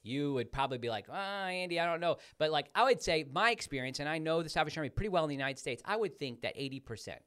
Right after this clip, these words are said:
maybe that's high, I don't know, but eighty percent of Salvation Army officers would be conservative, sanctified, like, doing the essence of the work. They wouldn't be somebody you would think had, like, gone woke for that matter. Like, there, there would be a contingent, and there is,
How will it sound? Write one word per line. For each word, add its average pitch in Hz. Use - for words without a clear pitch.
maybe 214
that's 113
high, 87
I 98
don't 87
know, 73
but 139
eighty 226
percent 143
of 92
Salvation 156
Army 139
officers 95
would 135
be 117
conservative, 160
sanctified, 147
like, 127
doing 190
the -
essence 170
of 143
the 139
work. 139
They 147
wouldn't 180
be 160
somebody 143
you 127
would 131
think 139
had, 120
like, 104
gone 127
woke 113
for 120
that 117
matter. 90
Like, 117
there, 170
there 156
would 175
be 175
a 131
contingent, 139
and 127
there 139
is, 196